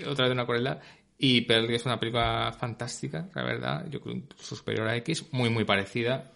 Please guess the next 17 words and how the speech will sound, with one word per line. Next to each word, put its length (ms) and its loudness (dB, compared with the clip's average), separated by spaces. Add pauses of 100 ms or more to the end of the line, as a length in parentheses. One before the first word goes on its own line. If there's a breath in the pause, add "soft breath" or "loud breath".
a 300 -2
X, 340 -2 (580 loud breath)
pero 260 8
que 180 4
es 100 -2
como 260 0
si 260 -4
la 160 2
quinta 300 -2
parte 240 0
de 40 2
Psicosis, 460 -2
o 20 -8
sea, 220 -4
gótico 440 -2
americano 1000 -4
puro. 260 0